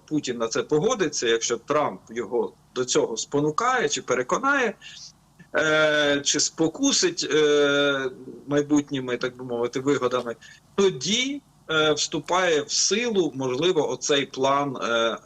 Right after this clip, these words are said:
європейської підтримки, зокрема, зобов'язань Франції і Великої Британії. Але на, на даному етапі, е, це, е, сама,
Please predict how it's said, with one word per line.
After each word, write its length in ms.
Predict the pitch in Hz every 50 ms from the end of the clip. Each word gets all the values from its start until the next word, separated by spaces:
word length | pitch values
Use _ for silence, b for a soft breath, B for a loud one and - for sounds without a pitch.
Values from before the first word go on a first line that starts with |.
| - 107 101 107 113 - - - -
європейської 680 | 123 131 139 151 151 151 165 151 147 - - 135 123
підтримки, 680 | - - 123 - 151 175 208 214 208 - 139 123 113 101
зокрема, 460 | 113 113 - - 143 147 139 127 117
зобов'язань 680 | 107 117 110 117 113 117 127 127 131 120 120 117 110
Франції 680 | 107 - 131 127 131 123 120 - - 117 117 117 - B B B B B _ _
і 100 | - 143
Великої 520 | 135 147 156 151 147 143 - 147 143 143
Британії. 760 | 139 139 139 151 151 - 143 127 113 107 104 104 104 104 107 104 -
Але 420 | - 147 165 196 247 277 277 269
на, 320 | 233 202 196 202 208 196 180
на 180 | 175 180 185
даному 460 | 180 208 254 285 294 302 294 254 240
етапі, 600 | 220 202 - 226 196 196 190 - 185 175 165 147 - - - _ _ _ _ - -
е, 320 | 151 156 156 151 151 147
це, 640 | 147 147 - - - 180 190 190 190 190 190 190 180 151 -
е, 640 | 151 156 151 156 156 151 151 151 151 147 147 139 139
сама, 500 | 143 - - 185 170 180 180 180 202 -